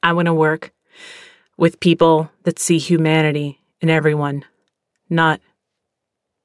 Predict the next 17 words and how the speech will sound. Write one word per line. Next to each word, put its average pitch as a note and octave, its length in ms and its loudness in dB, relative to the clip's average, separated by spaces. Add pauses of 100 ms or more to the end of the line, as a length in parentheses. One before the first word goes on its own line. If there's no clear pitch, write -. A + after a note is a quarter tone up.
(1200)
not G3+ 220 0
whatever F#3 420 4
the D#3 100 2
fuck D#3+ 260 -2
you E3 100 0
wanna D#3 180 -2
call D3 480 -2 (880)
is D3 540 -6 (100)
allowing D#3 360 0
people D#3+ 260 -4
to D3+ 120 -2
justify D#3 540 -6
the D3 100 -6
shit D3 220 -10
that's - 220 -16
going D#3+ 260 -18
on. F3 160 -20